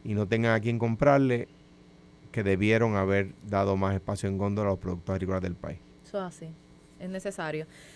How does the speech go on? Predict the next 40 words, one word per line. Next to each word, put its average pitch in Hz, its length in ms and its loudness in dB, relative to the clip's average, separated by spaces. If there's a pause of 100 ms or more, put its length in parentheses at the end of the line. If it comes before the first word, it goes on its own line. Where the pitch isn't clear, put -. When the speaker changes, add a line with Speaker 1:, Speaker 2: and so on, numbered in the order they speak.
(140)
Speaker 2:
Bueno, 247 340 0
eh, 233 180 0
ayer 254 640 4
hubo 277 320 0
una 240 240 0
vista 277 320 0
pública, 226 500 0 (140)
¿verdad?, 185 260 -4
de 247 100 -6
las 226 100 -6
que 208 80 -8
se - 100 -12
están 185 200 -8
dando 208 200 -4
como 226 180 -6
seguimiento 202 480 -4
a 226 40 -4
la 226 60 -4
investigación 208 680 -2
que 226 100 -8
se 202 400 -2
realiza 190 460 -4
por 196 260 -2
la 175 200 -4
invasión 180 960 -4 (500)
en 214 100 6
la 214 80 4
reserva 208 600 4
Jobos 220 480 2
en 220 200 -4
Salinas, 214 720 -4
esto 185 300 -6
en 202 80 -2
la 190 80 -4
Comisión 185 380 -6
de 196 100 0
Recursos 202 600 -4 (160)
Naturales, 196 640 -4 (360)
y 240 80 6
ayer, 269 640 4